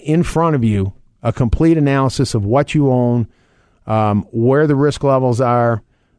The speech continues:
uh, what sectors you're in, the allocation. It's, it's just, it's gonna be eye-opening, I think. So if you wanna take advantage of that,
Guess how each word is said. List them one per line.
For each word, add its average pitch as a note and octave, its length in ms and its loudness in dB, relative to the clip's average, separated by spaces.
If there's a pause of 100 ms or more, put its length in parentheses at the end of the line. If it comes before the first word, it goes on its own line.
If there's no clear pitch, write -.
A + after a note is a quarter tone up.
uh, G2 220 -2
what A2 320 -2
sectors C#3 540 0
you're C3 200 2
in, A#2+ 380 0 (360)
the A#2+ 220 0
allocation. C#3+ 680 0
It's, C3 240 -4
it's C#3 220 -2
just, - 360 -2
it's C#3 180 0
gonna F3+ 180 2
be D3+ 240 2
eye-opening, B2 680 2
I A2 120 0
think. G#2+ 320 -4
So A#2+ 360 0
if A#2+ 160 -4
you C3+ 60 0
wanna D#3+ 220 2
take D3+ 220 -2
advantage C3+ 400 0
of C3 60 0
that, C3 340 0